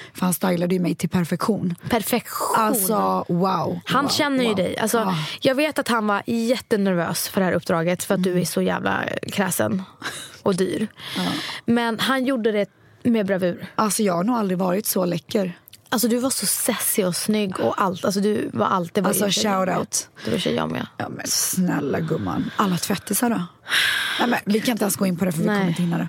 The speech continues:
Speaker 2: Den ena hade ju mer glow än den andra.
Speaker 1: Nej, men det var sjukt. Jag blev bländad. Eh, tvättisar, tvättisar, tvättisar. Gummor, gubbar, älsklingar, lyssiga älsklingar. Gummareligionen.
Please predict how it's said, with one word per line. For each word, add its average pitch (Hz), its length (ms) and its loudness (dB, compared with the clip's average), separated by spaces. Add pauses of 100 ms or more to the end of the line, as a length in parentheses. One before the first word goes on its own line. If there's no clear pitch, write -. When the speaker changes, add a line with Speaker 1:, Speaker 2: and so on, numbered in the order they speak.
(100)
Speaker 2:
Den 214 120 4
ena 202 200 0
hade 233 160 2
ju 226 80 2
mer 202 180 2
glow 180 300 2
än 175 120 0
den 170 120 2
andra. 196 220 2
Speaker 1:
Nej, 214 80 4
men 196 120 2
det 185 60 2
var 180 80 0
sjukt. - 460 -6 (320)
Jag 196 180 2
blev 202 140 2
bländad. 196 460 0 (160)
Eh, 285 80 2 (600)
tvättisar, 311 840 2
tvättisar, 214 640 0
tvättisar. 196 640 0
Gummor, 247 600 2
gubbar, 196 540 0 (100)
älsklingar, 196 680 0
lyssiga 196 500 0
älsklingar. 180 600 -2
Gummareligionen. 175 840 0